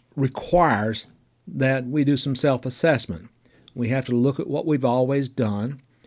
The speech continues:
We've got to be honest about whether or not it really worked. And we've got to come up with a strategy to do things differently.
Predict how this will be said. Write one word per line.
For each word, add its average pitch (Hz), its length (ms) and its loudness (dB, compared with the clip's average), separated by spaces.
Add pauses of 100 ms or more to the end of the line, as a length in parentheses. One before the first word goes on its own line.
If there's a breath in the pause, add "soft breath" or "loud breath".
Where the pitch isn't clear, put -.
(340 soft breath)
We've 135 160 -2
got 139 180 2
to 131 60 -4
be 135 160 2
honest 156 400 -2
about 123 320 -2
whether 135 320 2
or 123 40 4
not 123 280 2
it 123 140 -8
really 127 320 2
worked. 135 600 0 (680 loud breath)
And 131 180 0
we've 123 200 2
got 147 300 -2
to 135 120 -4
come 175 340 -4
up 160 220 -4
with 127 140 -4
a 117 60 -4
strategy 120 1000 -2 (320 soft breath)
to 135 100 -4
do 127 360 2
things 117 500 2
differently. 101 640 -2